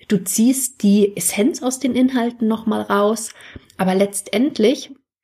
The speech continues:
sind's eigentlich vier Fa-, vier Fragen, die du in der Launchphase indirekt sozusagen beantworten solltest.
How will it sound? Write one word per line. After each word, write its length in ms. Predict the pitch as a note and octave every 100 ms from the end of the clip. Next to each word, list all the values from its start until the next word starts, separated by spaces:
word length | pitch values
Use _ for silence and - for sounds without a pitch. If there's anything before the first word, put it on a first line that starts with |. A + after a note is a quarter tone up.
| _ _ _ _ -
sind's 400 | F#3 G#3+ A3 -
eigentlich 480 | F#3+ G3 G3 F#3+ -
vier 380 | - - B3 C4
Fa-, 340 | - - -
vier 400 | - - - C#4
Fragen, 840 | D4+ - - F3+ A3+ B3 F3+ A3 E4+ - - - _ -
die 140 | G3
du 420 | G#3 G#3 B3 - -
in 240 | G3+ B3
der 340 | C4 B3 A#3+ -
Launchphase 1200 | F#3 F#3+ A3 A3 - - F#3 G3 G3 G3+ G3+ G#3 _ _ _ _ _ _ _ _ _ _ -
indirekt 560 | A#3 A#3 G3+ G3 G3+
sozusagen 520 | G3 G3 F#3 F#3 F3+
beantworten 640 | F3+ F#3 C#4 - E3 E3+ F3+
solltest. 680 | E3+ E3 F3 G3+ - -